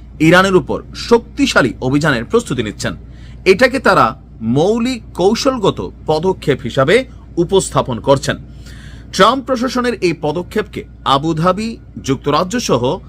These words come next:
জর্ডান সহ বেশ কয়েকটি ইউরোপীয় দেশ সমর্থন করছে। ইসরায়েলি গণমাধ্যমের তথ্য অনুযায়ী, সংযুক্ত আরব আমিরাত, ব্রিটেন এবং জর্ডান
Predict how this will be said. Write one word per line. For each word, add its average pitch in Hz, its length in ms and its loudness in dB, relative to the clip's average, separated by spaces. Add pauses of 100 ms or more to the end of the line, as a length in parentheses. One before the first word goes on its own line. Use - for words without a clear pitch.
(220)
জর্ডান 196 380 2
সহ 107 320 -2
বেশ 139 300 -2
কয়েকটি 165 340 -6
ইউরোপীয় 147 440 0
দেশ 156 300 0 (240)
সমর্থন 226 520 0
করছে। 117 360 -4 (1000)
ইসরায়েলি 202 400 4
গণমাধ্যমের 190 640 0
তথ্য 139 280 -2
অনুযায়ী, 139 460 0 (100)
সংযুক্ত 220 800 -2 (140)
আরব 127 280 2
আমিরাত, 123 460 0 (280)
ব্রিটেন 165 560 -2 (140)
এবং 131 240 0
জর্ডান 165 520 2